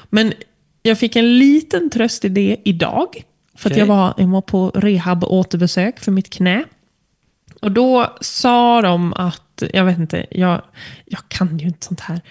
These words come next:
Speaker 1: Men om jag ska parafrasera lite, <laughs> lite generellt, så verkar det vara så att hjärnan har typ lärt, lärt sig att det ska göra ont.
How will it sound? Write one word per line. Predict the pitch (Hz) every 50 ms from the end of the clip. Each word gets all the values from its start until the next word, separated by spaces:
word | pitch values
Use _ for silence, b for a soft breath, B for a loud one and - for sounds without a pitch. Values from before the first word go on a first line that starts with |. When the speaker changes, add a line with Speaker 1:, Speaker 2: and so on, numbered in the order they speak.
| B B B
Speaker 1:
Men | - 202 196 208
om | 202 208
jag | 202 202
ska | - - 202
parafrasera | 202 - - 226 220 214 208 - - 226 233 226 233 - - 285 285 269 202 170 170
lite, | 180 185 202 - - - 196 - - -
<laughs> | - - -
lite | 277 - - - - - 240 226 - -
generellt, | 233 220 214 220 233 240 269 220 160 165 - - - - B B B B B B B B
så | - 240
verkar | 220 214 220 214 220
det | 220 214
vara | 214 214 214
så | 220 190
att | 185 190 B B B B
hjärnan | - 214 214 220 220 233 247 254 226
har | 196 196
typ | 190 - 196 185
lärt, | 208 214 226 226 214 196 - _ -
lärt | 214 233 240 220 226 -
sig | - - 147 165
att | 170 170 - _ - - - _
det | 196 180 180
ska | - - - - 190 180
göra | 170 170 170 180
ont. | - 214 175 175 180 - -